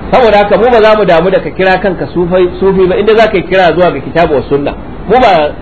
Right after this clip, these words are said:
ba sunan ne ya dame mu ba. Ba wai dan ka ce ni sufi ba ne wanda ne ya damu, ya dame ni. Ka kira kanka sufi din, ba ruwan mu.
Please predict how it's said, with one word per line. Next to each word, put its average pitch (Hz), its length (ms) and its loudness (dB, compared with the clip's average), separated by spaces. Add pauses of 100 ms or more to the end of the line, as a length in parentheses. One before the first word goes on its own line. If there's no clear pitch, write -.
(120)
ba 170 80 2 (100)
sunan 226 220 0
ne 190 80 0
ya 190 60 2
dame 147 240 0
mu 127 100 -2
ba. 95 120 -8 (1500)
Ba 151 60 4 (100)
wai 233 80 2
dan 240 180 2
ka 240 140 2 (140)
ce 233 160 -2
ni 196 300 -4
sufi 202 400 -2
ba 202 100 2
ne 170 120 0
wanda 165 240 2
ne 151 100 0
ya 143 80 2
damu, 104 300 -2
ya 143 100 0
dame 110 180 -2
ni. 98 140 -8 (1200)
Ka 254 80 2
kira 240 340 2
kanka 202 300 -4
sufi 208 280 -4
din, 190 160 -2 (160)
ba 185 140 2
ruwan 165 240 2
mu. 120 80 -8